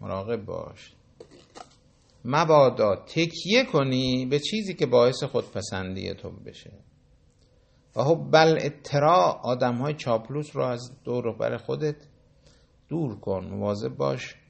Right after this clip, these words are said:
حب الاطراء پیدا نکنی. «فإن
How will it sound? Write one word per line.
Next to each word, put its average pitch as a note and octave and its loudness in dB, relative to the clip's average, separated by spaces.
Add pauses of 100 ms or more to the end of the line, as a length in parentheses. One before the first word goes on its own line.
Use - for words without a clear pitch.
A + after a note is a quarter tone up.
(1000)
حب G#2 -10
الاطراء A#2 0
پیدا G#2 -2
نکنی. D#2 -10 (2250)
«فإن B2 0